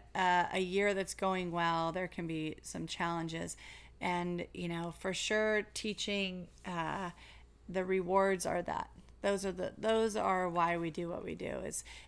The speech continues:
that you hear the impact later on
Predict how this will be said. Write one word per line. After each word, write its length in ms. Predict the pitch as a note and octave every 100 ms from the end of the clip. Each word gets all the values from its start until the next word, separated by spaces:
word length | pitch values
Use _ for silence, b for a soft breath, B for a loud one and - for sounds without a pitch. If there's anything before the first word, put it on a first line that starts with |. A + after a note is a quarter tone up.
| -
that 160 | F3
you 140 | G3 E3+
hear 360 | - G#3 G3+
the 140 | F3+ E3
impact 580 | E3 D#3+ - D#3+ D#3+ -
later 400 | E3 F3 F3 D#3
on 360 | - C#3 -